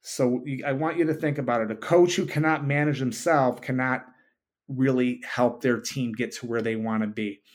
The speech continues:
The betterment of the team, improving, helping them with their skills. We wanna improve our players' skill. We wanna teach them leadership. We wanna teach our young players how to be self-sufficient as, as a young athlete out there and,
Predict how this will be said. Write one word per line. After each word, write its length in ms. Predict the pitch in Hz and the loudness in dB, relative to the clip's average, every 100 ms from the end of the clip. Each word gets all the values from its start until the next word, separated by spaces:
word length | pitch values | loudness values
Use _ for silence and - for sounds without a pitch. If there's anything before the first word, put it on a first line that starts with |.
| - - - _ | -20 -20 -20 _
The 140 | 117 110 | -2 0
betterment 580 | - 131 139 139 123 113 | 4 4 6 2 0 -2
of 120 | 117 | -4
the 80 | 113 | -4
team, 420 | - - 117 104 - | -8 -6 -4 -4 -6
improving, 760 | 110 107 - 135 131 117 101 - | -10 -10 -6 0 2 0 -4 -6
helping 380 | 127 123 131 123 | -4 -2 0 0
them 120 | 123 | 0
with 140 | 120 | -2
their 140 | 117 110 | -4 -4
skills. 580 | - - 127 117 110 | -6 -4 0 0 -2
We 80 | 147 | -4
wanna 380 | 139 135 180 156 | -2 -2 -2 -2
improve 400 | 123 107 - 117 | -6 -8 -4 -2
our 120 | 110 104 | 0 -4
players' 500 | - 113 104 101 - | -4 -4 -2 -4 -6
skill. 340 | - 104 101 | -6 -4 -4
We 120 | 113 | -6
wanna 340 | 120 143 160 151 | -4 -2 -2 -4
teach 440 | - 190 208 - | -8 -10 -8 -6
them 200 | 120 110 | -2 -2
leadership. 640 | 107 107 104 - - 98 _ _ _ - _ | -2 -4 -6 -8 -10 -10 _ _ _ -20 _
We 120 | 143 151 | 2 4
wanna 280 | 165 160 | 4 2
teach 360 | 156 - 175 - | -2 -4 -4 0
our 100 | 127 | 0
young 300 | 127 127 120 | 0 0 -2
players 360 | - 127 123 117 | -2 0 0 0
how 160 | 127 | -4
to 180 | 123 117 - - _ | -2 -4 -8 -20 _
be 100 | 131 | -2
self-sufficient 1000 | 123 - 120 120 123 - 123 117 - 104 | -2 0 0 0 -6 -6 -6 -4 -4 -6
as, 160 | 104 - 107 | -6 -10 -12
as 120 | 104 | -10
a 60 | |
young 300 | 104 113 110 | -8 -4 -4
athlete 680 | 110 113 107 104 98 101 - - _ _ _ | -2 -4 -4 -8 -14 -14 -18 -20 _ _ _
out 300 | 110 110 107 | -2 -2 -2
there 220 | 117 107 104 | -2 -2 -2
and, 160 | 101 | -6